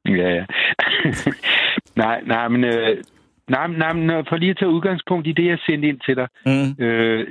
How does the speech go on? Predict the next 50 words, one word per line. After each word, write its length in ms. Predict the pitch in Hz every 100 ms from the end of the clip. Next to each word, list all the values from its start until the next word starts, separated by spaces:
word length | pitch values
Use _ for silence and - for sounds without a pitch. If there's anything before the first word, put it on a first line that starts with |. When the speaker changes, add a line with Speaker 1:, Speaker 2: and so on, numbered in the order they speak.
| -
Speaker 1:
det 100 | 139
positive 360 | - 190 175 185
ved 80 | 160
coronakrisen 680 | - 139 131 143 135 123 123
er, 180 | 113 120
at 80 |
vi 100 | 117
bliver 220 | 123 127 113 -
tvunget 280 | 110 110 113
til 80 | 123
at 80 |
stoppe 300 | - 113 104
op 200 | 104 101 - _
og 160 | 104 -
tænke 260 | 104 101
over 200 | 110 95
vores 260 | 95 92 -
liv, 200 | 82 80
ikke? 200 | 117 - - - - -
For 60 | -
det 140 | 185
her 200 | 196 202
liv, 380 | 175 175 185 180
det 100 | 180
her 120 | 190
moderne 560 | 185 160 127 123 147 170
liv, 420 | 120 123 143 113
det 180 | 135 135
er 80 | 127
jo 100 | 135 -
fuldstændig 560 | 156 147 151 143 113
vanvittigt, 580 | 95 98 135 123 113 -
når 120 | 120
der 100 | 110
ikke 140 | 123 139
er 40 |
nogen 180 | 139 117
coronakrise 800 | 101 98 110 131 - 113 104 120
eller 140 | 101 98
andre 260 | 117 165
kriser, 420 | - 104 95 98
ikke? 140 | 110 139 - - -
Så 80 | 160
kører 220 | - 160 180
det 140 | 180
jo 60 | 156
bare 300 | 135 131 160
hundrede 300 | 123 147 165 147
firs 260 | - 156
i 40 | 135